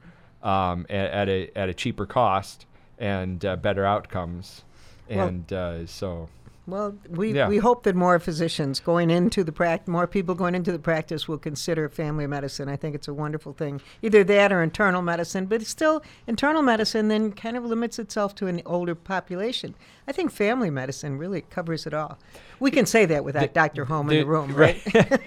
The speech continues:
Speaker 1: <laughs> There's a lot of burnout in primary care, unfortunately.
Speaker 2: Oh.
Speaker 1: You know, dealing with chronic conditions and things that might not get too much better. Um, eh,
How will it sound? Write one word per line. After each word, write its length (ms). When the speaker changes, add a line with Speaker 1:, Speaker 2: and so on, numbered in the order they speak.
Speaker 1:
<laughs> 180
There's 160
a 80
lot 220
of 80
burnout 480
in 80
primary 400
care, 360
unfortunately. 720
Speaker 2:
Oh. 400
Speaker 1:
You 100
know, 160
dealing 440
with 260
chronic 420
conditions 760
and 120
things 240
that 160
might 200
not 260
get 240
too 240
much 360
better. 460
Um, 520
eh, 200